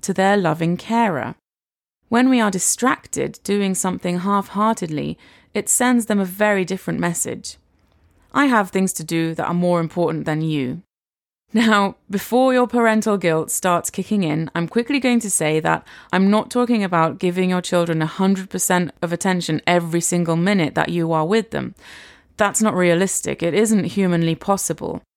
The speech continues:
We do have things to do that are also important. But the first step is being aware of this, keeping it in your mind. If you know you've been busy all day,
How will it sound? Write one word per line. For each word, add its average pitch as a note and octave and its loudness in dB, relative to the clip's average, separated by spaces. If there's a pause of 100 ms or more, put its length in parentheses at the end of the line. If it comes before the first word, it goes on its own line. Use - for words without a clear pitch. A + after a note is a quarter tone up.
(220)
We A#3 2
do C4 2
have A3+ 2
things F3 -2
to F#3+ -8
do E3 -2
that G3 -2
are A3+ 0
also A#3+ -2
important. G#3+ -4 (400)
But A#3+ -2
the C4 -4
first D4 2
step - -2
is F#3+ -4
being A#3 0
aware G3+ 2
of D#3+ -8
this, - -6
keeping D#4+ 0
it B3+ 2
in A3 0
your G#3 0
mind. F#3+ -2 (680)
If C4 -2
you C4+ 4
know C#4 4
you've A#3+ 2
been G3 2
busy A3 0
all E3 0
day, D3+ -4